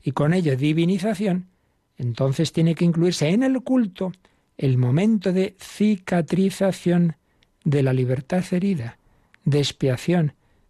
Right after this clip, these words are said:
de purificación. Somos pecadores, hemos caído en esa soberbia, hemos caído en el pecado original, tantos otros pecados. ¿Cómo volver a Dios?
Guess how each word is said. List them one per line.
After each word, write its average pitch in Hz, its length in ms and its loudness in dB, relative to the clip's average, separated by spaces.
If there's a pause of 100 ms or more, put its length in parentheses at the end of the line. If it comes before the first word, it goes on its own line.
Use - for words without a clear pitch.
(140)
de 127 180 0
purificación. 135 800 -4 (680)
Somos 120 420 -2
pecadores, 208 760 0 (100)
hemos 131 380 -4
caído 120 380 0
en 117 80 -2
esa 117 200 -2
soberbia, 190 540 0
hemos 156 220 -2
caído 117 240 -6
en 113 60 -4
el 113 120 -6
pecado 107 320 -4
original, 151 580 0
tantos 123 380 -8
otros 113 300 -8
pecados. 170 480 0
¿Cómo 160 340 0
volver 151 320 -2
a 147 80 -2
Dios? 180 300 0